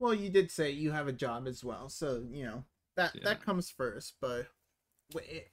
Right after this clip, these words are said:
Speaker 1: you ever go live and you guys have, you know, some time to spare, go, go give, uh, Jess a follow on Twitch and go wish him some good luck. And I wish you good luck, sir, on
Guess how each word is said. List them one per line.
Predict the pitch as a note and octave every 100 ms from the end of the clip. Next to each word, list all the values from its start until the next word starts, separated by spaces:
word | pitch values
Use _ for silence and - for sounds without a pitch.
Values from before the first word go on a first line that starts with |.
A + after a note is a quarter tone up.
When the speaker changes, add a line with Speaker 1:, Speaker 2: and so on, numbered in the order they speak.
| _
Speaker 1:
you | G3 A3
ever | A3 G#3+ G#3+
go | G#3+
live | G3+ F3 F3 F3 E3+ -
and | E3+ E3 D#3+
you |
guys | D#3+ E3 E3 D#3 -
have, | E3 D#3+ D3 C#3+ - _ -
you | E3
know, | C#3+
some | C3+ C#3
time | D#3+ C#3+
to | C#3
spare, | C3 - C#3+ C#3 C#3 - - - _ _ _ -
go, | D#3+ D#3 D#3+ - _
go | - E3
give, | E3 E3 D#3+ D3+
uh, | D#3+ D3+ C#3 C3 -
Jess | C#3+ C#3+ -
a | D3+
follow | C#3 C3+
on | C3+ C3
Twitch | B2+ - B2 A#2 - -
and | B2 B2 A#2+ A#2 A#2 A2+
go | B2+
wish | B2+ A#2+
him | C#3
some | C3 C3
good | A#2+ A2+
luck. | A2+ A2 - - _ _ _ _ -
And | A#2+ A#2 A#2 A#2 A2+ -
I | C3+
wish | C#3 D3 -
you | C3+ D#3
good | D#3 C3+
luck, | C#3+ C3+
sir, | - C#3+ C#3 C3+
on | B2+ B2 B2 B2 A#2+ B2